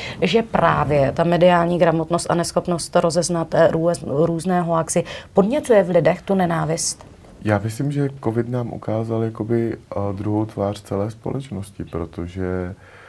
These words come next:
Speaker 2: lidé začali věřit hoaxům, lidé začali věřit jakoby všemu, co je. Ale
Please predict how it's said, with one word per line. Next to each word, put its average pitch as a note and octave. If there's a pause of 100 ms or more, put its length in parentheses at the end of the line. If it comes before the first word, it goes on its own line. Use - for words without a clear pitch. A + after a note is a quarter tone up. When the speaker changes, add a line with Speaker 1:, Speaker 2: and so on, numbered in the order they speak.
(260)
Speaker 2:
lidé F#2+
začali F#2+
věřit G2
hoaxům, G2
lidé F2+
začali F2+
věřit F#2
jakoby F#2
všemu, F2+
co -
je. F2 (1300)
Ale G2+